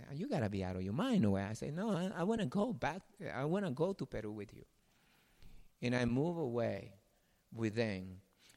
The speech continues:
And I remember when we got to Peru, we were in the outskirts of Lima.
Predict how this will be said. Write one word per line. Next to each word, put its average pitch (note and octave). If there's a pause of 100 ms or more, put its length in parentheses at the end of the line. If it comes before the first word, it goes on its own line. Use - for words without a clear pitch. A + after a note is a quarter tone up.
And B2+
I D#3+
remember C#3
when A#2+
we B2
got D#3+
to A3
Peru, A#2+
we A2+
were C3
in B2
the A2
outskirts A2+
of G2+
Lima. F#2+